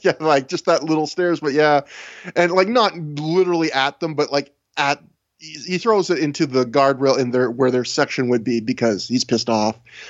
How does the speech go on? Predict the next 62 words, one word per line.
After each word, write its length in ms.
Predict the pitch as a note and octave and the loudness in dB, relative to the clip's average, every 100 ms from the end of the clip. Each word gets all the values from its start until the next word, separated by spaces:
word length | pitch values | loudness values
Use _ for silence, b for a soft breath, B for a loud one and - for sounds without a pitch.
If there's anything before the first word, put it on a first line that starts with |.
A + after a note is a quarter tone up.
| B B B - | B B B 0
Um, 380 | E3 D#3+ - _ - - | 2 2 -2 _ -20 -10
s-, 140 | - | -6
and 180 | - G3 | 0 2
also, 380 | B3+ C4 B3 A3+ | 2 2 0 2
you 80 | F#3+ | 2
have 120 | A3 | 0
to 100 | G#3+ | 0
remember 300 | G3 G3+ F#3 | 0 0 0
the 120 | D#3+ | 0
background 600 | F3 D#3 D#3+ - D#3+ D3+ | 0 0 0 -4 -6 -4
of 120 | C3 | -4
this 180 | B2 - | -6 -4
match, 320 | F3+ D#3 - | 0 0 0
which 220 | C#3 C3 C#3 | -4 -2 0
is 180 | C3 | 0
the 80 | - | 0
whole 220 | D#3 A3+ | 0 0
idea 320 | G#3+ E3+ D#3+ D3+ | 0 0 -2 0
was 400 | C3+ C3 B2+ b b b b b _ | 0 0 -2 b b b b b _
in 100 | D3 | 0
the 80 | C#3+ | 0
do 140 | D#3 | 2
or 120 | G#3 F#3+ | 0 2
die 260 | E3 D3+ | 2 2
match, 380 | D3+ D3+ D3 - _ _ _ - | 0 -2 -4 -10 _ _ _ -4
it, 220 | B2 A#2 | -4 0
they 140 | C#3+ | 0
made, 280 | D#3 E3+ A2+ | 2 0 2
they 120 | C#3+ | 0
worked 260 | C3+ F3 F#3 | 0 -2 -2
it 140 | F3 | -4
so 120 | F3+ | -2
it 60 | D3 | 0
looked 220 | C#3+ D3+ | 0 -2
like 120 | D#3 | -4
Homicide 560 | - D3+ D3+ - D3+ C#3+ | -2 -4 -4 0 0 0
might 300 | B2 B2 C#3+ | 0 2 2
have 160 | D3 B2+ | 0 0
been 140 | C#3 | -2
about 320 | B2 C3 B2 | 2 0 0
to 100 | - | -2
win, 320 | B2 B2 A#2+ | 0 0 0
but 100 | B2+ | 0
then 120 | B2+ C#3 | 2 2
he 40 | |
got 160 | C3 C3 | 2 -2
distracted 480 | C3 - C3 D3 | -4 -2 -2 -2
by 120 | B2+ A#2+ | -2 0
Low 240 | B2 B2 | 0 -2
Ki 240 | - C#3+ | -2 -2
and 80 | B2+ | 0
Julius 280 | A#2+ B2+ B2 | 0 0 0
Smokes, 400 | - B2+ B2 A#2+ | 0 0 0 -2
his 120 | C3 | -6
two 160 | - C3+ | -2 -2
friends 340 | - B2 A#2+ F#2 | 0 0 0 0
arguing 440 | A#2+ A#2+ A#2+ B2 | 0 0 0 0
with 120 | B2+ | 0
each 160 | B2 - | -2 0
other 200 | B2 B2 | 2 2
at 80 | - | 2
ringside. 640 | B2 A#2 A#2 A2+ A#2+ | 0 0 0 0 0